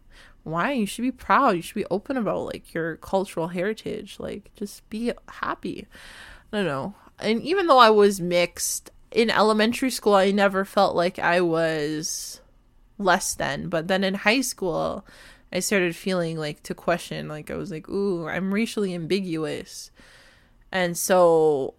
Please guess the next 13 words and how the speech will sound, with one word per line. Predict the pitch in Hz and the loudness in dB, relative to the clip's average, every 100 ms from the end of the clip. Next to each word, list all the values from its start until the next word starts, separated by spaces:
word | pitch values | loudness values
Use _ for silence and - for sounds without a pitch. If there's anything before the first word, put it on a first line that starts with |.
| - | 2
I | 170 175 | 4 4
started | - 208 208 202 170 | 0 2 4 2 2
getting | 190 185 185 165 | 2 2 0 -2
way | 160 | -2
more | 165 170 160 | -2 -2 -2
like, | 156 147 151 - | -2 -4 -6 -2
"Oh, | 196 | 0
no, | 202 180 | 2 2
you're | 156 165 | 0 0
white. | 165 143 90 - _ - _ | 2 2 0 -6 _ -20 _
Oh, | 165 160 156 156 | 0 2 2 2
no, | 170 175 | 0 0
you're, | 165 160 185 190 180 | 0 0 0 2 0